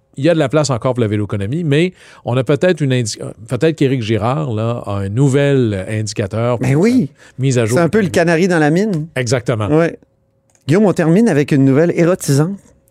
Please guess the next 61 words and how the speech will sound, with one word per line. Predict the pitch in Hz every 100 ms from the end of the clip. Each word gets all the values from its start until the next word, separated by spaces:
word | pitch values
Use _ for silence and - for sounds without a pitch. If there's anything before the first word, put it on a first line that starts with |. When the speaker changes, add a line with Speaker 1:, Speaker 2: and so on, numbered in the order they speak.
| -
Speaker 2:
Côté | 135 131
Speaker 1:
J'ai | 156
pen-, | 143
Speaker 2:
vélo. | 143 151 190 - -
Speaker 1:
j'ai | 117
pensé | 120 117 143
à | 120
toi, | - 127 143
puis | 143
là, | 160
Speaker 2:
Oui. |
Speaker 1:
je | 196
me | 110
suis | 214
dit, | 110 127
c'est | 156
le | 123
genre | 117 147
de | 143
nouvelle | 127 123 147
que | 139
je | 113
peux | -
envoyer, | 127 110 117
Antoine, | 123 110 139
seulement | - 127 135 143
après | - 113
vingt-trois | 117 117 107 113 101
heures. | 117
Speaker 2:
Parce | 165
que | 165
le | 202
lundi, | 220 254 220 190 320
moi, | 226
je | 160
m'érotise | 190 202 - 277
avec | 262 -
la | 175
Constitution, | 170 170 - - - 196 269 294 -
Speaker 1:
<laughs> | -
Speaker 2:
mais | 165
aussi | 202 202 -
avec | 359 180 170
le | 170
vélo. | 170 349 330
Speaker 1:
Alors, | 117 120
c'est | -
le | 131 131
double | 139 185 160
érotisme. | 117 113 190 -
Speaker 2:
Oui, | 196 349
Speaker 1:
Alors, | 208 151
tu |
sais, | 208
Speaker 2:
vraiment. | 233 220 247 - - -
Speaker 1:
alors, | - 131 143 -
la | - 127
position | _ - 196 175 - 208 208
du | 156
Lotus. | 143 139 - 147 -
Alors, | 107 113